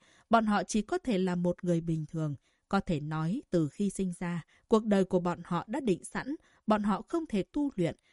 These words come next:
thế nhưng người khác lại có thể tu luyện. Liên Hợp Điện và những thế lực lớn mạnh là những người có thể tu luyện. Hơn nữa, người của bọn họ từ khi sinh ra đã có rất nhiều tài nguyên để tu luyện rồi. Nói đoạn,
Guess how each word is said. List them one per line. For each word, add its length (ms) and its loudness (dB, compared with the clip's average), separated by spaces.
thế 140 2
nhưng 260 0
người 160 -2
khác 380 -10
lại 200 0
có 140 -6
thể 160 0
tu 280 -4
luyện. 220 -2
Liên 320 4
Hợp 220 -6
Điện 240 -2
và 160 0
những 280 2
thế 160 0
lực 260 2
lớn 280 0
mạnh 160 -2
là 120 4
những 260 2
người 180 4
có 140 -2
thể 200 0
tu 260 0
luyện. 240 0
Hơn 340 2
nữa, 240 -4
người 180 6
của 140 0
bọn 240 -2
họ 280 -4
từ 140 4
khi 220 -2
sinh 260 -2
ra 380 -6
đã 120 -2
có 140 -2
rất 240 -4
nhiều 280 0
tài 180 -2
nguyên 320 -2
để 120 2
tu 220 -2
luyện 300 0
rồi. 260 -4
Nói 320 0
đoạn, 180 -6